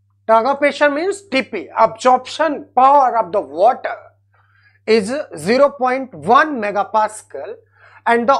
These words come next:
osmotic pressure, O P, osmotic pressure is zero point seven megapascal if it is placed in a salt solution of zero point six megapascal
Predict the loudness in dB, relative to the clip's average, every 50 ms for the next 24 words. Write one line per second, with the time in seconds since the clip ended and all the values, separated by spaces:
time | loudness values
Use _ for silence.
0 | 0 0 0 -2 -2 -4 -4 0 0 0 0 0 -2 -4 -4 -4 -2 0 0 0
1 | 0 -2 -8 -10 -10 -10 -12 -6 0 2 4 4 4 2 0 0 2 2 4 2
2 | 0 -4 _ _ _ _ _ _ _ _ _ _ _ -20 -20 _ _ _ _ _
3 | _ _ _ _ _ _ _ 4 4 4 4 0 0 0 2 2 2 0 -4 -4
4 | -4 0 0 0 0 0 -4 -6 -4 -4 -4 -2 -2 0 -2 -2 -2 -4 -2 2
5 | 4 4 4 2 0 -4 -6 -4 -4 -4 -6 -10 -14 -6 0 2 2 2 2 0
6 | -2 -2 -4 -4 -4 -2 -2 -2 -2 0 0 0 0 0 -2 -8 -18 _ -20 -20
7 | -20 -20 -20 -20 _ _ _ _ _ _ _ _ _ _ -4 -2 -2 -2 -4 -6
8 | -6 -4 -2 -2 -2 -2 -2 -4 -4 -6 -12 -12 _ 0 2 2 2 2 0 -6
9 | -10 -12 -6 -4 -4 -4 -4 -2 -2 -2 -2 -2 -6 -10 -6 -4 0 2 2 0
10 | 0 -2 -6 -10 -8 -6 -4 -4 -4 -4 -6 -8 -12 -14 -14 -16 -16 -18 _ _
11 | _ _ _ _ _ 4 6 6 6 4 2 -2 -6 -14 _ _ _ _ _ _
12 | _ _ _ -18 -8 -2 0 2 4 4 2 2 2 0 0 0 0 -4 -8 -8
13 | -6 -6 -6 -6 -8 -10 -8 -4 -4 -2 2 2 2 2 2 2 2 2 0 0
14 | -6 -6 -2 -2 -2 -2 -4